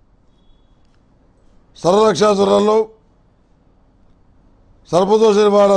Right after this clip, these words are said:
సూరాన్ని కలిపి స్నానం చేయండి. తల స్నానం కాదు, మామూలు స్నానం. తర్వాత చేతికొక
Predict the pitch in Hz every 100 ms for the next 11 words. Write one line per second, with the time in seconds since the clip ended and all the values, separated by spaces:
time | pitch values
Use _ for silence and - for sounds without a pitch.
0 | 143 185 196 185 180 185 202 208 - _
1 | _ _ _ _ _ _ _ _ _ _
2 | _ - 156 190 214 196 196 185 185 208
3 | 202 _ _ _ _ _ _ _ _ -
4 | 175 190 190 196 190 160 170 190 170 170
5 | 160 117 131 107 _ _ _ _ _ _
6 | _ _ _ _ _ _ _ _ _ _
7 | _ _ _ _ _ 160 196 208 202 185
8 | 123 - _ _ _ _ _ _ _ _
9 | _ _ _ 175 214 196 220 220